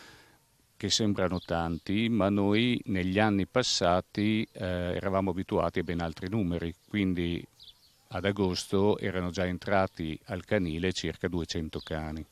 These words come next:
Molti dei cani ritrovati intanto sono, eh, microchippati, quindi vengono restituiti ai proprietari. E quelli non microchippati riusciamo in poco tempo a darli in adozione. Quella che è,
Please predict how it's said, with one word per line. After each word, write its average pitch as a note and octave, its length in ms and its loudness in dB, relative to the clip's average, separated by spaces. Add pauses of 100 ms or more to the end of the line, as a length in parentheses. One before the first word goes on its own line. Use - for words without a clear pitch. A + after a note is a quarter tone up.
Molti A#2+ 380 2
dei G2 160 2
cani A#2 300 4
ritrovati G#2+ 840 2
intanto G2+ 500 2
sono, F2+ 480 -2 (140)
eh, E2+ 420 -4
microchippati, E2 880 -4
quindi F2 320 0
vengono G2+ 400 2
restituiti F2 840 -2
ai E2+ 160 -8
proprietari. D#2 720 -10 (560)
E C#3 120 -2
quelli C#3 260 2
non C3 120 6
microchippati C#3 800 2
riusciamo A2+ 640 0
in G2 140 0
poco G2+ 280 0
tempo F2 420 0
a A#2 40 2
darli D#2+ 280 -2
in A2 60 -2
adozione. E2 760 -2 (100)
Quella D3 320 0
che B2 420 0
è, G#2+ 420 2